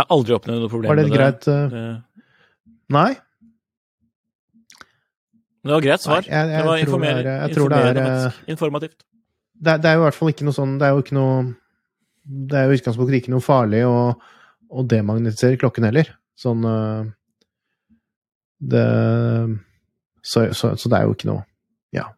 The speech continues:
Speaker 2: ikke så mye å tenke på, tenker jeg da. Sånn.
Speaker 1: Nei.
Speaker 2: Heller det, hvis man merker det at det skjer gjentatte ganger, så kan man jo prøve å finne ut hva er det jeg gjør i dagliglivet mitt som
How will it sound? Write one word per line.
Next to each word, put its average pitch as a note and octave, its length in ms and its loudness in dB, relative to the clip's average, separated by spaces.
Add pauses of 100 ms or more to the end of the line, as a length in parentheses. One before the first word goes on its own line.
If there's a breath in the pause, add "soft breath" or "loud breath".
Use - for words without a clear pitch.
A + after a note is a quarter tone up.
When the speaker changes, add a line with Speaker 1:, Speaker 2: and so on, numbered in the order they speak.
(180)
Speaker 2:
ikke - 160 -6
så - 140 -8
mye - 100 -12
å - 80 -20
tenke - 380 -10
på, - 100 -12
tenker - 300 -6
jeg - 100 -8
da. - 80 -18 (400)
Sånn. - 160 -8 (220)
Speaker 1:
Nei. - 100 -16 (560 soft breath)
Speaker 2:
Heller B2 240 2
det, A2+ 160 4
hvis G#2+ 240 2
man A2 140 2 (100)
merker A2 400 2
det F#2+ 80 2
at - 80 -6
det G2+ 80 -2
skjer F#2 320 2
gjentatte F2+ 400 -2
ganger, F#2+ 240 0
så - 160 -4
kan F#2+ 80 -4
man F#2 80 -2
jo F#2+ 80 -2
prøve F2+ 300 0
å - 20 -8
finne F2+ 240 -2
ut F2+ 140 -4
hva F2+ 160 2
er F2+ 80 0
det F#2+ 80 2
jeg F#2 160 2
gjør E2 180 0
i F2+ 100 0 (220)
dagliglivet E2+ 480 0
mitt F2 220 -4
som F2+ 160 -2